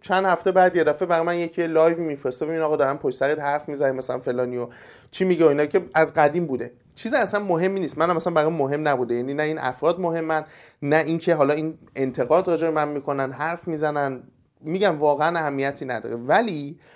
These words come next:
این توییت چرا اینقدر مهم شد؟ خیلی مهمه بچه‌ها، خیلی مهمه. این چیزی که می‌خوام بگم امروز درد داره و برای شما ممکنه پیش بیاد، حواستون رو جمع بکنید. ایشون این توییت رو میذاره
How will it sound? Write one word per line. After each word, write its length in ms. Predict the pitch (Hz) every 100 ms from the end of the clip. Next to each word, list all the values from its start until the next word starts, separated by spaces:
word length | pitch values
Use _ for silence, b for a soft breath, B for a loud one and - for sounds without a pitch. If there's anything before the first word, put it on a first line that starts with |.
| b b b _
این 220 | 226 285 277
توییت 300 | 185 208 233
چرا 260 | 196 190
اینقدر 280 | 185 180 170
مهم 380 | 139 127 131 110
شد؟ 280 | - 101 -
خیلی 340 | - 277 170
مهمه 380 | 120 120 120 120
بچه‌ها، 400 | 117 113 - 120 -
خیلی 360 | 202 247 262
مهمه. 540 | 240 208 202 196 190 185 b b b -
این 260 | 208 233 220
چیزی 300 | - 196 175
که 120 | 151
می‌خوام 400 | 139 139 139 131
بگم 300 | 127 131 127 135
امروز 540 | 131 127 135 127 127
درد 420 | 135 139 165 170
داره 340 | 175 190 196 196 b -
و 140 | 143
برای 240 | 135 139 160
شما 260 | 160 151
ممکنه 440 | 160 139 131 143 135
پیش 280 | 131 117 -
بیاد، 220 | 67 101
حواستون 680 | - 123 147 190 175 - 135
رو 60 |
جمع 240 | 120 123 -
بکنید. 360 | - - - _ b b b b
ایشون 260 | 208 269 269
این 120 | 269
توییت 280 | 220 220 226
رو 60 |
میذاره 520 | 202 233 247 226 233